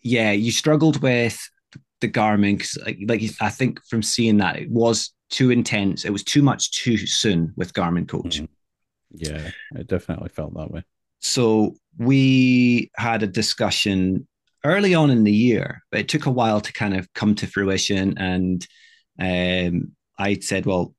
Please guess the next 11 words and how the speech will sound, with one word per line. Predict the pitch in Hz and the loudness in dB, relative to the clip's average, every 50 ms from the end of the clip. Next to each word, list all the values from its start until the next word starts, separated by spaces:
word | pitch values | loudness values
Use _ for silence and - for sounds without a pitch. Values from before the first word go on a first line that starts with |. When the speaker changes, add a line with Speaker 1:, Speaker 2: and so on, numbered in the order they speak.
| _ _ | _ _
Speaker 1:
look, | - 104 - - | -6 -6 -4 -2
I, | 101 110 117 113 107 - _ _ - | 0 0 0 0 -2 -4 _ _ -4
I'm | 113 117 117 | -2 -2 0
coming | - - 113 113 110 | 0 0 0 2 2
up | 107 - - | 0 0 -2
to | - - 101 | -4 -2 0
a | |
new | 101 98 101 104 | 2 2 2 0
training | - - 92 92 95 95 90 | 0 -2 -2 0 0 0 0
block | 92 90 90 87 - - - - - - _ _ _ _ - | 0 0 0 -2 -4 -8 -14 -20 -20 -20 _ _ _ _ -20
for," | - - - 101 92 92 92 92 90 90 90 87 90 90 85 82 - | -18 -8 -4 -2 0 0 2 2 0 0 0 0 -2 -2 -4 -6 -10